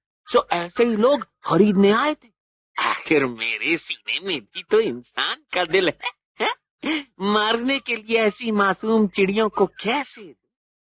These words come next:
टालने के लिए मैंने कह दिया, गुरुजी ने मंगवाए हैं।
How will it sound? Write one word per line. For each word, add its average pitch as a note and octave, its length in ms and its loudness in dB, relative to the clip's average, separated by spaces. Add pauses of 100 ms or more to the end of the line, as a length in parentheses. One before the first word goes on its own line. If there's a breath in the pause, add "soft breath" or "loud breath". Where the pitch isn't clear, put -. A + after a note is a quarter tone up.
(280)
टालने D#4 480 0
के C4+ 160 -12
लिए C#4 200 -2
मैंने A#3+ 220 0
कह A3 240 0
दिया, F4 220 0 (460)
गुरुजी D4+ 500 6
ने C#4 140 -2
मंगवाए C4+ 400 2
हैं। D#4 200 -2